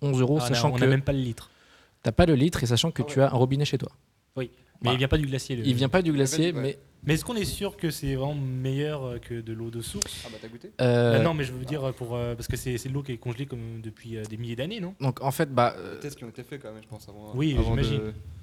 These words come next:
Speaker 1: Bah, en fait, c'est un argument marketing comme un autre, mais voilà, donc j'avais prévu de, de conclure la, de, de conclure ma, ma chronique comme ça, mais c'est pas grave, je vais le dire plus tôt. Euh, donc voilà, donc, vous aurez pu voir, je critique un peu cette nouvelle pratique, mais
Speaker 3: Et je suis d'accord avec toi.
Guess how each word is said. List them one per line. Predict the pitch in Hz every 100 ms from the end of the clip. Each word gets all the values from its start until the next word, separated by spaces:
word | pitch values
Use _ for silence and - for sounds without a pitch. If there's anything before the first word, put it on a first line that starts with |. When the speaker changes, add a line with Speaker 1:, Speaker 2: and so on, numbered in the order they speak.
| -
Speaker 1:
Bah, | 127 -
en |
fait, | -
c'est | - 131
un | 131
argument | 139 131 147 151
marketing | 131 143 147 143
comme | 131
un | 147
autre, | 170 135
mais |
voilà, | 117 113
donc | 110 117
j'avais | 214 175
prévu | 139 143 160
de, | 127
de | 113 120
conclure | 139 131 143
la, | 131
de, | 113 127 110
de | 110
conclure | 110 127 - 131
ma, | 117 - -
ma | 110
chronique | 131 127
comme | - 123
ça, | - 127
mais | 104 - -
c'est |
pas | -
grave, | 123
je | 113
vais |
le | 107
dire | 117
plus | - 113
tôt. | 151 165 - - - - - _ -
Euh, | 113
donc | 117
voilà, | 131 120
donc, | - - - - - 113
vous | 120 107
aurez | 117
pu | 117 131
voir, | 147
je | 117
critique | 107 - 120 135 123
un | 113
peu | - 123
cette | - - -
nouvelle | 127 110 104 208
pratique, | - 120 - 156 -
mais | 120 120 -
Speaker 3:
Et | 101
je | 101
suis | -
d'accord | 92 -
avec | - -
toi. | 139